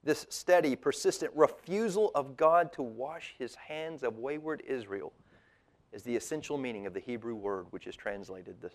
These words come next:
steadfast love of the Lord. I want you to think about that with me as we prepare to worship this God, as we prepare to seek him in prayer. God's persistent love for his people refuses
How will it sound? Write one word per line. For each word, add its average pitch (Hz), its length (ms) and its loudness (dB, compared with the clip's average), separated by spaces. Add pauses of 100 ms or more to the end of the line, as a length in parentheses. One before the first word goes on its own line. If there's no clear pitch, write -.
steadfast 95 1040 -8
love 95 260 -6
of 95 100 -16
the 98 60 -12
Lord. 92 220 -14 (1400)
I - 80 -20
want 98 160 -20
you 95 60 -2
to 131 80 -6
think 139 220 -6
about 104 260 -2
that 92 140 0
with 95 160 -10
me 107 120 -4
as 95 140 -4
we 104 220 -4 (280)
prepare 131 300 2
to 113 60 4
worship 110 480 0
this 110 240 -4
God, 92 320 -4 (760)
as 117 120 -2
we 139 140 4
prepare 139 380 2
to 110 100 -2
seek - 280 -8
him 117 160 -6
in 101 140 -6
prayer. 87 360 -4 (1120)
God's 143 380 6
persistent - 840 -8
love 110 600 2 (720)
for 113 100 2
his 131 220 -4
people 120 520 -6
refuses 113 1080 -8